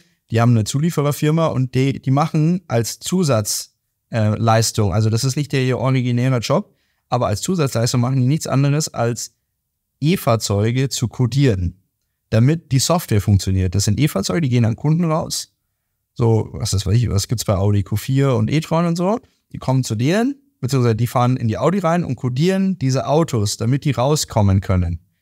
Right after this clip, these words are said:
damit die an den Kunden ausgeliefert werden können, weil die Software so nicht funktioniert. Das ist der ihr Job, da verdienen die richtig Kohle damit.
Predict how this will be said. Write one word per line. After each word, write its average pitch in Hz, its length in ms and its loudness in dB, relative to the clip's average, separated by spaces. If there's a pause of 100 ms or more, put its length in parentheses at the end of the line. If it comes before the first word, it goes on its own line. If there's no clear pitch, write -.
damit 120 220 0
die 135 60 2
an 120 40 2
den 120 100 0
Kunden 175 220 2
ausgeliefert 107 540 0
werden 92 220 2
können, 92 280 -2 (220)
weil 110 120 0
die 117 80 0
Software 165 640 0
so 143 280 0
nicht 139 240 0
funktioniert. 135 680 0 (340)
Das 147 160 0
ist 156 140 -2
der 139 80 0
ihr 135 100 2
Job, 135 220 -2
da 113 80 0
verdienen 127 360 0
die 131 280 -2 (280)
richtig 180 400 -2
Kohle 131 260 0
damit. 147 380 -6